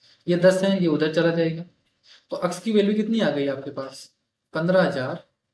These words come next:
ठीक है, ये तो है, और यहाँ पे ज़ीरो divided by चौसठ into आठ। इसको solve करना है, तो यहाँ से solve कर लीजिए। देखिए यहाँ से आठ से divide करेंगे, यहाँ से आठ से divide कर दीजिए, आठ से divide करेंगे तो एक,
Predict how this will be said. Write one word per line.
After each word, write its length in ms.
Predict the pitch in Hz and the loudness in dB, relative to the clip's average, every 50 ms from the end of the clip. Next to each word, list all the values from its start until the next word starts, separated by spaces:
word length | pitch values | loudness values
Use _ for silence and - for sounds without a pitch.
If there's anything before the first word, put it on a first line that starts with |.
| _ _ _ _ _ - | _ _ _ _ _ -8
ठीक 100 | 175 190 | -4 -2
है, 80 | 180 | 0
ये 80 | 165 165 | 0 0
तो 120 | 165 170 | 0 0
है, 200 | 156 139 160 196 226 - - 165 | -4 -4 -4 -6 -6 -8 -10 -10
और 180 | 147 135 131 135 | -8 -6 -6 -6
यहाँ 200 | 131 131 139 135 | -6 -8 -8 -10
पे 100 | 160 143 | -10 -10
ज़ीरो 360 | - 139 139 151 196 - - - - - _ _ _ - | -8 -8 -6 -6 -8 -8 -10 -16 -20 -20 _ _ _ 0
divided 440 | 165 165 180 180 185 202 226 - - | 4 6 6 6 6 6 4 4 4
by 160 | 143 135 156 196 202 - _ _ _ | 2 2 0 0 -4 -8 _ _ _
चौसठ 320 | - 196 202 202 - - 151 | -2 0 0 0 0 -2 -2
into 280 | 165 147 139 143 131 | -4 -6 -4 -6 -6
आठ। 200 | 120 120 120 - - _ _ _ _ _ _ _ _ _ _ _ _ _ _ _ _ _ - | -6 -6 -8 -12 -16 _ _ _ _ _ _ _ _ _ _ _ _ _ _ _ _ _ -16
इसको 200 | 170 165 - 233 | -14 -4 -2 -2
solve 220 | - 226 214 214 208 | 0 2 0 2 0
करना 200 | 202 190 190 185 | 0 -2 -2 -4
है, 160 | 175 - - - - _ _ _ _ _ _ _ _ - - - _ - | -6 -6 -10 -12 -16 _ _ _ _ _ _ _ _ -20 -20 -20 _ -4
तो 40 | 208 | 0
यहाँ 320 | 208 208 202 208 226 233 220 | 4 4 6 6 6 4 4
से 60 | - | 4
solve 180 | 214 208 208 208 | 4 4 6 6
कर 120 | 190 180 | 6 6
लीजिए। 180 | 185 202 196 180 | 6 4 4 2
देखिए 200 | 190 180 185 202 | 2 2 2 0
यहाँ 280 | 180 - 151 170 175 | -2 -2 -2 -2 -4
से 100 | 175 180 151 | -2 -2 0
आठ 200 | 147 160 165 - | 0 0 0 0
से 100 | - 190 | -2 -4
divide 320 | 170 156 151 156 156 165 | -2 -2 -2 -2 -2 -2
करेंगे, 480 | 156 135 131 131 135 139 175 233 - - _ _ _ _ _ _ _ _ _ _ _ _ _ _ _ - _ _ _ _ - | -4 -4 -6 -6 -6 -6 -6 -8 -8 -10 _ _ _ _ _ _ _ _ _ _ _ _ _ _ _ -20 _ _ _ _ -12
यहाँ 220 | 170 147 156 180 180 | -10 -8 -6 -4 -4
से 120 | 185 175 | -2 -2
आठ 140 | 160 165 170 | -2 -2 -2
से 100 | - 196 | -2 -2
divide 280 | 170 151 151 165 170 175 | -2 0 0 0 0 2
कर 120 | 147 143 | 0 0
दीजिए, 240 | 139 143 139 175 160 | 0 -2 -2 0 0
आठ 180 | 151 151 151 | 0 0 0
से 60 | - 160 | -2 -6
divide 280 | 156 147 151 147 151 | -4 -2 -2 -2 -2
करेंगे 280 | 151 143 143 143 147 147 | -4 -6 -6 -4 -4 -6
तो 60 | 151 | -6
एक, 360 | - - 139 139 165 175 - | -6 -6 -6 -6 -6 -6 -8